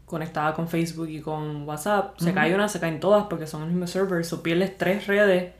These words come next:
Speaker 1: el mismo día.
Speaker 2: Y eso es bien, bien, este, peligroso, ¿verdad? Para un, para una empresa que dependa de que,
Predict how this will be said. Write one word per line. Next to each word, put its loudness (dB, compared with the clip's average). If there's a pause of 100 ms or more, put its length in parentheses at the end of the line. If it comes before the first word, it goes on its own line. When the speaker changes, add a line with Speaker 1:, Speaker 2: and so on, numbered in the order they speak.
(340)
Speaker 1:
el -4
mismo 0
día. -6 (340)
Speaker 2:
Y 0
eso -2
es -2
bien, -2
bien, 2
este, 0
peligroso, 4
¿verdad? 4
Para 4
un, 2
para 2
una 2
empresa -2
que -4
dependa 2
de 4
que, 0